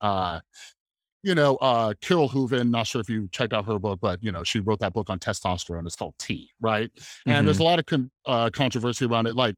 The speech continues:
Speaker 1: Carol Hooven is clearly very liberal. She's very liberal, <laughs> right? But she's talking about the science.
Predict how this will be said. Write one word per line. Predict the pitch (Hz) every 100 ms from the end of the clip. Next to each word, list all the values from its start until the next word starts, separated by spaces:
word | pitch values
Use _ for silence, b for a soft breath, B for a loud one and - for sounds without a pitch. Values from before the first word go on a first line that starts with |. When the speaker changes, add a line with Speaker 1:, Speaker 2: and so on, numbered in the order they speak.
| -
Speaker 1:
Carol | 196 190
Hooven | 147 139 131
is | 113 117
clearly | - - - 208 196 131 92 82 _ _
very | 110 135 110
liberal. | 101 90 73 69 -
She's | - 139
very | 185 160
liberal, | 131 123 131 196
<laughs> | 196
right? | 185 214 - - -
But | 170
she's | 220 -
talking | 180 175
about | 147 139 -
the |
science. | - - 139 104 82 _ -